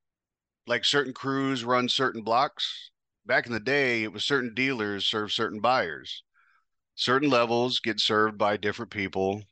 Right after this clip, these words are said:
I started by dealing quarters and tieners. You know, a quarter is a quarter gram. Tiener, sixteenth of an ounce. A hundred fourteen quarters in an ounce, sixteen ounces in a pound.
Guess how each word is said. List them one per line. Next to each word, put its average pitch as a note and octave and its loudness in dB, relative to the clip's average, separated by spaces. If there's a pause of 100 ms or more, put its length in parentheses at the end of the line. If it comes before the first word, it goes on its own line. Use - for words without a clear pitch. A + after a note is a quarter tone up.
(1080)
I B2 4
started B2 4
by A#2+ 2
dealing B2+ 2
quarters C3 2
and C#3 -6
tieners. D3+ -4 (320)
You G2+ -4
know, G2 2
a G#2 2
quarter D3 4
is C#3+ 0
a C3+ -8
quarter D3 0
gram. A#2 0 (280)
Tiener, C3 -2 (140)
sixteenth - 0
of A2 -2
an A#2 2
ounce. - -2 (280)
A D#2+ -14
hundred G2+ -4
fourteen A#2 0
quarters B2 0
in B2 -2
an C3 -2
ounce, E3 0
sixteen B2+ -2
ounces C3 0
in C#3 -2
a C#3 -4
pound. E2+ -4